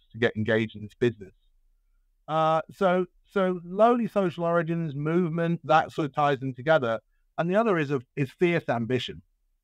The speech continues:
If you wanna know why people engage in the slave trade, which was one of my questions, it's what animated this book, there has to be something that animates it, 'cause there's lots of other trades out there they could be participating in.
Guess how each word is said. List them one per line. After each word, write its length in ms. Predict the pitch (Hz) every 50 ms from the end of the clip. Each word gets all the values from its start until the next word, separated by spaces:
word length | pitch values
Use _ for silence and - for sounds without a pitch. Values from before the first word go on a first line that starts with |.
| _ _ _ _ _ _ _ _ _ _ _ _ _ _ 143
If 140 | 139 127 -
you 80 | 147
wanna 220 | 165 180 202 196 175
know 240 | 165 156 151 143
why 760 | 139 131 123 131 135 139 139 143 143 139 135 127 120 120 120 - _
people 300 | - 139 131 127 - 117
engage 360 | 113 117 123 123 127 123 117
in 60 | 110 110
the 80 | 107
slave 300 | - - 147 143 143 -
trade, 180 | - 107 98 95
which 140 | 98 - 120 117 113
was 160 | 117 110 113
one 140 | 123 123 120
of 60 | 104
my 120 | 107 101
questions, 480 | - - - 165 151 - - - - - _ _ _ -
it's 120 | 359 - -
what 160 | 117 107 107
animated 280 | 151 180 156 110 92 _ _ _
this 120 | _ _ _
book, 200 | _ _ - - _ _ _ _ _ _ _ _ _ _ _ _ _ _
there 100 | - 143
has 120 | 170 185 -
to 60 | _
be 120 | - 147 - -
something 380 | 185 175 180 160 - 135 123
that 160 | 127 - -
animates 400 | 160 190 190 143 101 95 - - -
it, 100 | - -
'cause 80 | - -
there's 120 | - 127 139
lots 240 | 170 175 - -
of 100 | 143 135
other 160 | 151 165 156 120
trades 360 | - - 120 117 117 110 127
out 140 | 120 120 -
there 80 | 117
they 100 | 117 117
could 160 | - - 123
be 100 | 117 117
participating 760 | 110 - 110 104 - - 170 - - - 101 92 90 - 95 95
in. 80 | 90